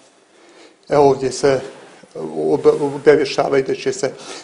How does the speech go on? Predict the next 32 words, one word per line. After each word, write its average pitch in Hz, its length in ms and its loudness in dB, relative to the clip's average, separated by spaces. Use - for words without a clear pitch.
zdravstvene 151 500 2
stanice 147 540 0
osnivati 139 640 0
kao 131 260 0
jedna 139 340 2
ili 123 200 -4
više 143 340 -4
na 131 200 -14
području 143 460 -8
svakog - 480 -10
sela, - 420 -18
i 143 200 0
gdje 139 380 0
će 147 180 2
biti, 156 480 -2
onaj, 131 580 -2
e, 131 60 -4
više, 160 300 0
vršene 156 560 0
s-, - 220 -12
svi 196 300 -2
preventivni 139 600 -6
poslovi 160 500 -2
na 139 280 -4
određenom 135 640 -6
području. - 500 -10
Svaka, 151 480 0
e, - 580 -6
zdravstvena 151 520 0
stanica 151 420 -2
mora 135 340 -4
imati - 400 -16